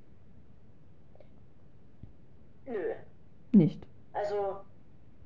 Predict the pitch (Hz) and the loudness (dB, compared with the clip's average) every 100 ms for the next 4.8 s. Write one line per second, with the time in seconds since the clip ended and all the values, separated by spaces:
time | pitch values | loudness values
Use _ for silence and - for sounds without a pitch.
0 | - - - - - - - - - - | -14 -14 -14 -14 -14 -14 -10 -6 -4 2
1 | 190 - 202 170 196 214 - - - 175 | 2 4 2 4 4 4 0 -4 -6 -4
2 | 170 - 170 175 226 240 226 202 214 240 | -4 -6 -4 -2 0 2 2 4 4 4
3 | - 220 226 - 170 190 - 196 214 220 | 2 0 0 2 2 2 0 2 2 2
4 | 208 196 180 196 - 196 208 | 0 2 2 2 0 2 2